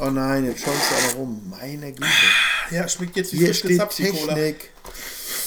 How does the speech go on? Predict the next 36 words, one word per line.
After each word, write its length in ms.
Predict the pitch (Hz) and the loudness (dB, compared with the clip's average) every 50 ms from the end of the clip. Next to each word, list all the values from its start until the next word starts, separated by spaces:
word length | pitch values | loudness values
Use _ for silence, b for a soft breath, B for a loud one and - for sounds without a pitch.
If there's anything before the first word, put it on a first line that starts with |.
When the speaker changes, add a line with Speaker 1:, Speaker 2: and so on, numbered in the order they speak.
| B B B B B - | B B B B B 6
Speaker 1:
Äh, 280 | - 160 165 175 175 175 | 8 10 12 12 12 10
nein, 240 | 180 185 208 214 | 10 8 6 4
also 320 | 180 170 180 175 180 185 185 | 6 4 6 6 6 6 6
ich 140 | 185 180 202 | 4 4 4
hab's 240 | 208 214 - - - | 4 4 4 0 0
gerade, 480 | 190 185 208 247 262 247 214 220 220 - - | 2 2 4 4 4 4 2 0 -2 -6 -8
ich 140 | 175 - | -6 -4
hab 100 | 180 175 | -4 -2
gerade 200 | - 180 185 196 | 0 0 0 0
die, 120 | 196 185 185 | 0 0 -2
die 440 | 175 180 - - 175 180 175 165 160 | -2 -2 0 0 2 2 2 0 0
dritte 240 | 170 175 175 180 | -2 -4 -2 -4
Staffel 280 | 180 - 185 175 175 170 | -4 -2 -2 -2 -2 -2
zu 100 | 175 185 | -2 -2
Ende 180 | 170 147 147 127 | -2 -2 -4 -6
geguckt. 320 | 120 117 - - 107 - - | -8 -10 -12 -12 -10 -6 -4
Speaker 2:
Ja, 140 | 190 180 151 | -4 -4 -4
ich 140 | 151 180 | -4 -4
auch 140 | 170 165 160 | -4 -4 -4
schon, 360 | - 156 139 135 135 127 127 - - - - | -6 -10 -12 -10 -12 -14 -14 -18 -20 -10 -8
aber 160 | 151 147 143 | -8 -8 -8
ein 80 | 139 | -8
paar 120 | - 156 139 | -8 -10 -10
Tage, 280 | - 139 131 123 117 127 - | -8 -10 -10 -10 -12 -14 -14
ja. 80 | 143 139 | -12 -8
Speaker 1:
Ah, 260 | 147 139 131 - - b b b b b | -8 -8 -8 -10 -14 b b b b b
okay, 380 | - 127 120 - 127 110 107 113 | -8 -8 -8 -6 -8 -8 -6 -8
jetzt 180 | 120 131 - - | -8 -8 -8 -10
bist 160 | 139 - - | -10 -10 -8
du 60 | 131 | -6
wieder 160 | 120 107 104 | -6 -6 -6
dran. 220 | - 107 101 98 - - _ | -6 -8 -12 -14 -16 -16 _
Speaker 2:
Ach 100 | - - | -10 -2
so, 200 | - 233 247 - | 2 2 2 2
das 240 | - 139 170 - - | 0 -4 -4 -4 -4
war, 100 | 190 170 | -4 -6